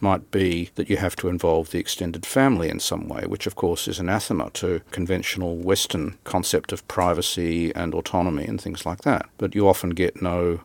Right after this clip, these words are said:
conversation unless you've involved the wider family, or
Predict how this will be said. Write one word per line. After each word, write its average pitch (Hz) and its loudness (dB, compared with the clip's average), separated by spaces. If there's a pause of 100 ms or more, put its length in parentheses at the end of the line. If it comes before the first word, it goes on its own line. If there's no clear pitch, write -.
conversation 107 4
unless 92 -2
you've 90 -2
involved 85 2
the 95 -2
wider 92 4
family, 92 -2 (180)
or 92 6